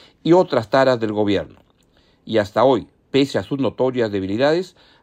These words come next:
ha podido armar un gabinete con integrantes que conocen de su sector,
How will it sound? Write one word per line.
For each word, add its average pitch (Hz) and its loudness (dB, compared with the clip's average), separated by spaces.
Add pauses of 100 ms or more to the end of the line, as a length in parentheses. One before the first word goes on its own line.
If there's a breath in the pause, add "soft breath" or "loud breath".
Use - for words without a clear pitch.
(140 soft breath)
ha 160 0
podido 135 0
armar 131 -2
un 117 -4
gabinete 110 -4
con 104 -8
integrantes 107 -6
que - -12
conocen 127 -4
de 107 -8
su 110 -16
sector, 127 -2